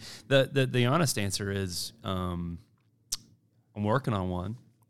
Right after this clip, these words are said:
a-, and, and I don't know the, the, the themes will be consistent to that.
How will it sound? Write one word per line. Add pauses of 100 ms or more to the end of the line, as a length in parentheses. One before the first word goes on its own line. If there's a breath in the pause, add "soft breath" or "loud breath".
(100)
a-,
and,
and
I
don't
know (640 soft breath)
the,
the,
the
themes
will
be
consistent (160)
to
that.